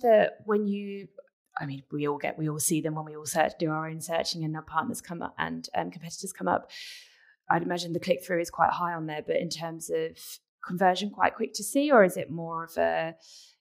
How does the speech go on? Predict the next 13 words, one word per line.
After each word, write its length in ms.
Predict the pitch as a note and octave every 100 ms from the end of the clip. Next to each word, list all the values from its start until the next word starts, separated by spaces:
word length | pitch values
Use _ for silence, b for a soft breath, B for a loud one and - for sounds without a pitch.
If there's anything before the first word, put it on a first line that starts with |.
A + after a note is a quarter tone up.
| _ _ _
you 180 | E3+ E3+
start 240 | - D#3
to 80 | -
see 140 | E3+
them 100 | D#3
coming 240 | D#3 D#3+ D#3
back 300 | D#3 - E3+
and 100 | D3+
being 220 | D#3 D3+
a 40 |
revisit 580 | D3 E3 D#3 D3 D3+ - -
before 520 | C#3+ - D3 C#3+ C#3
they'll 180 | C3+